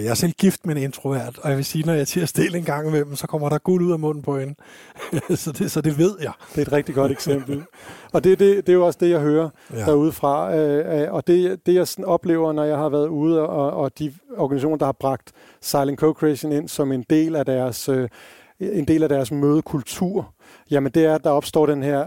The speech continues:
Speaker 2: helt naturlige magtnivellering, at, at de ekstroverte taler naturligt mindre, øh, og de ekstroverte taler naturligt mere. Og det er der flere grunde
Speaker 1: Introverte, undskyld.
Speaker 2: De introverte
Speaker 1: Ja.
Speaker 2: taler mere, ja.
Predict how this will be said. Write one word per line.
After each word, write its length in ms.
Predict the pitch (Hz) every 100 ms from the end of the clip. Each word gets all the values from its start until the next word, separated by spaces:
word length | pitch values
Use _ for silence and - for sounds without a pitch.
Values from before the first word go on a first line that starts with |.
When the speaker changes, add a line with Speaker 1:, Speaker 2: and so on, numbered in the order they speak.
| -
Speaker 2:
helt 320 | - - 240
naturlige 720 | 185 165 - - 262 202 151
magtnivellering, 680 | 139 131 - 139 120 131 131
at, 180 | 160 139
at 240 | 262 143 -
de 180 | 151
ekstroverte 480 | 185 - - 156 131
taler 320 | 127 147 143 127
naturligt 460 | 120 - 185 151
mindre, 460 | 123 131 147 208 208 _ - - _
øh, 640 | 160 151 147 143 139 135 139 -
og 280 | 143 143
de 100 | - 151
ekstroverte 420 | 135 - 147 135
taler 440 | - 135 135 135 - _ _
naturligt 480 | 151 - 156 175 190
mere. 400 | 190 226 240 120 _ _ _ _ _ -
Og 120 | -
det 60 | 196
er 20 |
der 80 | 214
flere 380 | - 170 190 208
grunde 240 | - 131 160
Speaker 1:
Introverte, 320 | 131 101 98
undskyld. 340 | 95 - 101 - _ 190 -
Speaker 2:
De 80 | 160
introverte 480 | 165 156 135 131 120
Speaker 1:
Ja. 60 | 127
Speaker 2:
taler 160 | 135
mere, 180 | 123 127
ja. 80 | 135